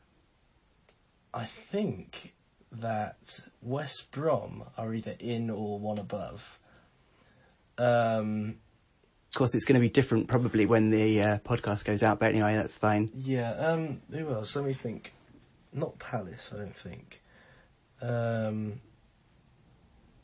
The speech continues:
Speaker 1: actually, no, let's go Crystal Palace in the relegation zone and one more. Who else been doing really badly this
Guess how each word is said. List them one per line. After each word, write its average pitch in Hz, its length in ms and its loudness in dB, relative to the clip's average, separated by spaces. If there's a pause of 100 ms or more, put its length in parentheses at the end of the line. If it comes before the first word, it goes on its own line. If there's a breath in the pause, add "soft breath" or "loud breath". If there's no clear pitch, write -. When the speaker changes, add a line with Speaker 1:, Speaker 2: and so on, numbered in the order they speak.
(120)
Speaker 1:
actually, 190 300 4
no, 135 100 6
let's 135 160 4
go 151 160 2
Crystal 180 280 2
Palace 120 600 0 (1200 soft breath)
in 120 120 0
the 113 100 2
relegation 107 580 -2
zone 104 480 -6
and 107 680 -6 (120)
one 113 200 -6
more. 101 360 -4 (1080 soft breath)
Who 139 80 -10
else 123 160 -12
been - 160 -12
doing - 180 -10
really - 200 -10
badly - 400 -14
this - 100 -14